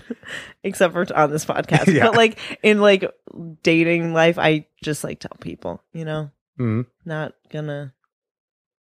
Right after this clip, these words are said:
Speaker 1: work out.
Speaker 2: Well, you, you had texted me leading up to this saying, "Yeah, I know. I've been thinking about it. I think I know why I did that." So
Speaker 1: Yeah.
Speaker 2: I've, do you, uh, why, why did you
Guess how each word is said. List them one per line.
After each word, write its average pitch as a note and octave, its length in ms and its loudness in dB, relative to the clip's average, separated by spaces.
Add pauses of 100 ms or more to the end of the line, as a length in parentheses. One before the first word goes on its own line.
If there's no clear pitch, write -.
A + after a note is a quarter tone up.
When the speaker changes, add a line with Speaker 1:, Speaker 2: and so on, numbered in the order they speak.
(460)
Speaker 1:
work C#3+ 320 -18
out. C3+ 260 -14 (320)
Speaker 2:
Well, D#3 120 6
you, E3+ 160 4 (100)
you D#3 140 2
had D3+ 100 4
texted D3+ 260 2
me C3+ 240 2
leading A#2+ 320 4
up A#2 100 0
to B2+ 80 -6
this A2+ 200 0
saying, A2 280 0 (220)
"Yeah, E3+ 160 2
I F3+ 60 4
know. C#3 120 4
I've A2+ 100 0
been A#2 100 -2
thinking C#3+ 260 -2
about A2 240 4
it. A2 140 0
I A2+ 80 -2
think D3 260 -4
I B2+ 80 2
know B2 160 0
why A2 760 2
I G#2 140 -4
did G#2+ 300 -2
that." - 380 -8
So E3 140 0
Speaker 1:
Yeah. C#3 140 2
Speaker 2:
I've, F#2 380 -10
do G#2+ 100 -4
you, G#2+ 240 2
uh, G2 220 0 (280)
why, A#2+ 280 4
why A#2+ 260 4
did A#2 180 2
you A2+ 340 2